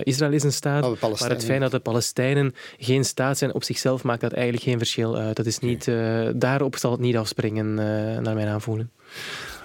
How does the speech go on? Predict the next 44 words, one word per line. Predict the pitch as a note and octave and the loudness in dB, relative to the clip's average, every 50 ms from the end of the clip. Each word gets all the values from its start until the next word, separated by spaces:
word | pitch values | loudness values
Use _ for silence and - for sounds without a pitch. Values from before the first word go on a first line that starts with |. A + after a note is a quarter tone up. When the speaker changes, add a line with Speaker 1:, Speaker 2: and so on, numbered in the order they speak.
| - - - - | -20 -16 -6 2
Speaker 3:
Voor | - A#2 A#2 | 4 6 6
we | A2+ G#2+ | 6 4
doorgaan | A#2 C3 - F#3 F#3+ | 4 4 4 4 4
op | E3 B2 | 4 4
de, | A2+ A#2+ A#2 A2 | 4 2 2 4
de | G2 G2+ | 2 0
grond | F2 - - B2+ C3+ D#3+ - | 2 4 4 4 4 4 4
van | - D#3+ D#3+ | 4 4 4
de | D3+ C3 | 4 4
zaak | C#3+ D3+ E3 E3 - | 2 2 0 0 0
en | C#3 B2 | 0 2
die | A2 G#2+ G2+ F#2+ E2+ | 2 0 0 -2 -2
vraag | F2 F#2 G2+ G#2+ A2 G#2+ G#2+ | 0 0 2 2 2 2 2
dus | A2+ A#2 G#2+ - - | 2 0 0 0 0
of | - - G#2+ - | 0 0 0 0
er | - - | -2 -2
sprake | - - - A2 G#2+ A2 - B2+ | 0 0 0 2 2 2 0 -2
is | - - A#2 - - | -2 0 -2 -2 -2
van | - G#2+ - A#2 B2+ B2+ C#3 C3+ | -4 0 2 2 2 2 0 0
een | - B2 A#2 G#2+ | 0 0 0 2
genocide, | G2+ A2 G#2+ G2+ F#2+ F2+ - - A#2+ C3+ D3+ E3+ E3+ | 2 2 2 2 0 -2 0 0 0 2 2 2 2
misschien | D#3 D3 - C3+ A#2+ | 2 0 2 0 0
toch | - E3+ - | 0 0 2
nog | - G3 | 2 2
eens | D#3 B2+ | 4 4
even | C3 C3+ A2 - | 2 2 2 2
kijken | - - B2 D#3 D3+ - D3+ C#3 | 0 0 0 0 2 0 2 4
wie | C#3 C3+ | 4 2
die, | A#2+ A#2 A#2 A2 G#2 - - - - - - - - | 4 2 0 0 0 -4 -10 -12 -12 -12 -12 -6 0
wie | A#2+ B2 | 0 2
die | A2+ A#2 G#2 | 2 2 2
zaak | G2+ A#2 C#3 E3 - | 2 2 2 2 4
nu | F3 E3 | 2 4
eigenlijk | D#3 D3+ C3+ B2+ C3 B2 - | 4 4 2 2 2 2 2
wel | - A2 C3+ D#3+ - - | 2 2 2 2 2 2
en | B2 A2+ A2+ A2 G#2+ G#2+ | 2 2 2 2 4 2
niet | B2 C3+ - - - | 2 0 -2 -6 -8
steunt, | - - - - - C3 C3 D3+ F3 D#3+ | -6 -6 -4 0 2 4 4 4 2 2
die | E3 C#3 | 2 2
zaak | A#2+ B2 C3 C3+ B2+ | 2 2 0 0 0
die | C3+ C3 | -2 -2
Zuid-Afrika | B2+ - B2+ A#2+ - C3+ B2+ B2 - - - - C3 | 0 0 0 0 2 0 -2 0 -2 -4 0 0 0
heeft | C3+ B2+ - - | 0 0 -2 0
aangespannen. | C3+ C3 C#3 C3+ C3 - - - C3+ C#3 D3+ D#3 D3+ | 0 2 2 0 -2 -2 0 0 2 2 2 0 0